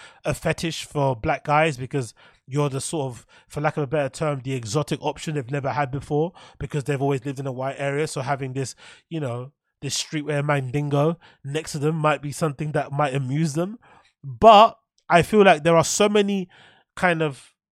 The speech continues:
things that go into people's dating decisions that it really is no one's business and it really doesn't matter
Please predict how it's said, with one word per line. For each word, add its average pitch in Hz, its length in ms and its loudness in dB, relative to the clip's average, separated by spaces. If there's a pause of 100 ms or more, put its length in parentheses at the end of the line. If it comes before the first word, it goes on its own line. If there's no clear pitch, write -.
(1000)
things 180 580 -2
that 143 200 2
go 170 180 8
into 170 240 2
people's 151 300 -4
dating 160 260 0
decisions 147 640 -4 (440)
that 165 200 6
it 160 100 4
really 196 480 2
is 160 240 0
no 175 160 6
one's 180 240 2
business 170 540 -2
and 147 120 0
it 151 40 2
really 170 140 2
doesn't 156 380 0
matter 170 460 0